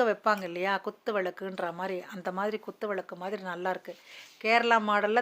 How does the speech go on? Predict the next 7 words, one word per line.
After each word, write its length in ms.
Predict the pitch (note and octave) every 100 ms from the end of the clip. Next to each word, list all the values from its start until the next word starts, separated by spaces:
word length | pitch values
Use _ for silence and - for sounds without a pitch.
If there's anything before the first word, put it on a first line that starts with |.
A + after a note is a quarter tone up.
| A#3+
தலை 200 | G3 G3 F#3+
இருக்கு, 240 | F3+ F3+ F3+ - _ _ _ - _ _ -
நல்லா 280 | F#3+ G#3 G#3+
இருக்கு, 200 | - E3+
அழகா 240 | F3+ F#3
இருக்கு. 220 | E3 - - _ _ _ _
அடுத்தது 380 | G3+ G#3+ -